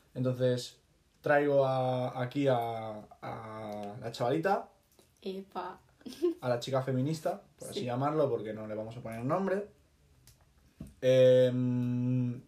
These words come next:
Speaker 1: eso sí lo ve en su punto de vista, ya
Speaker 2: Sí,
Speaker 1: hemos
Speaker 2: es mi feminismo, tipo
Speaker 1: En la biografía anterior de, del capítulo he puesto que era no radical. Entonces todo lo que se piensa que,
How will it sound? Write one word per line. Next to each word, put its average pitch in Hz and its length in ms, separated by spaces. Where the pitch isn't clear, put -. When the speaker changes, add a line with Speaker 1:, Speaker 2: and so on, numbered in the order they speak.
Speaker 1:
eso 139 160
sí 135 160
lo 123 120
ve 131 220
en 131 120
su 120 240
punto 120 240
de 107 80
vista, 156 380
ya 135 80
Speaker 2:
Sí, 175 360
Speaker 1:
hemos - 20
Speaker 2:
es 185 400
mi 202 200
feminismo, 185 600
tipo 180 340
Speaker 1:
En 131 100
la 127 100
biografía 127 400
anterior 135 420
de, 127 320
del 120 160
capítulo 131 440
he - 20
puesto 120 320
que 113 260
era 120 140
no 120 200
radical. 123 540
Entonces 120 380
todo 127 180
lo 120 140
que 107 480
se 117 200
piensa 110 340
que, 104 480